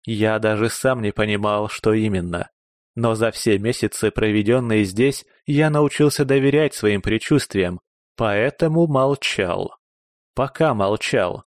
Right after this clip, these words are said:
но регулярно задумывался о том, что если прогресса не будет ещё несколько месяцев подряд, возможно, придётся сознаться. Поговорив ещё немного и договорившись встретиться через два дня,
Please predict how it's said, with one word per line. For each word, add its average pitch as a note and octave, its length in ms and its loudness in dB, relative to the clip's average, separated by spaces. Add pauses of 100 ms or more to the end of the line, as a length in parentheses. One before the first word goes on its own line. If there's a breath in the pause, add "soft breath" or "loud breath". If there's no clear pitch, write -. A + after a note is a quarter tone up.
(140)
но G#2+ 240 2
регулярно A#2 600 2
задумывался A#2+ 840 2
о G2+ 60 -2
том, C3+ 320 0
что - 180 -2
если A#2+ 320 2
прогресса B2 640 -2
не A2 120 0
будет C3 440 0 (140 soft breath)
ещё C3+ 400 -2
несколько A#2 520 -2
месяцев A#2 500 -2
подряд, A2+ 540 0 (420 soft breath)
возможно, C#3+ 720 0
придётся G#2+ 600 0
сознаться. G2+ 920 -2 (880)
Поговорив D3 640 2
ещё A2+ 300 0
немного A#2 600 2
и C#3 100 2
договорившись A2+ 720 0
встретиться - 580 -2
через A2 320 0
два F#2+ 240 0
дня, G#2 400 -2